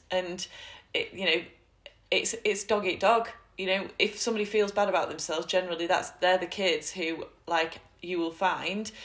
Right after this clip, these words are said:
will be really critical of others and find, have to tear chunks off of people to make themselves feel better. Um, and unfortunately, I remember as a teenager being called, you know,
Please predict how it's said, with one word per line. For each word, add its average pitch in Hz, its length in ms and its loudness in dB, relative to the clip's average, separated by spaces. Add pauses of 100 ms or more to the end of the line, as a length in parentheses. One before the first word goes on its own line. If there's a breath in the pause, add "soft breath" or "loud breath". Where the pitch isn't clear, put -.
(320 loud breath)
will 170 380 2
be 175 360 -2 (180)
really 180 260 0
critical 180 500 -6
of 170 100 -2
others 165 480 -2
and 165 180 -4
find, 170 460 0 (340)
have 220 260 2
to - 100 -12
tear 185 340 -2
chunks - 360 -6
off - 140 -10
of - 100 -20
people 151 480 -4
to 180 140 -8
make 170 180 -4
themselves 175 440 -4
feel 196 220 -2
better. - 460 -6 (480 loud breath)
Um, 170 380 2 (120)
and 185 120 0
unfortunately, 180 1000 0 (160)
I 214 140 6
remember 190 460 0
as 165 340 -2
a 165 40 -8
teenager 165 760 -6
being 165 480 -2
called, 151 440 -4 (260)
you 175 80 -10
know, 156 160 -8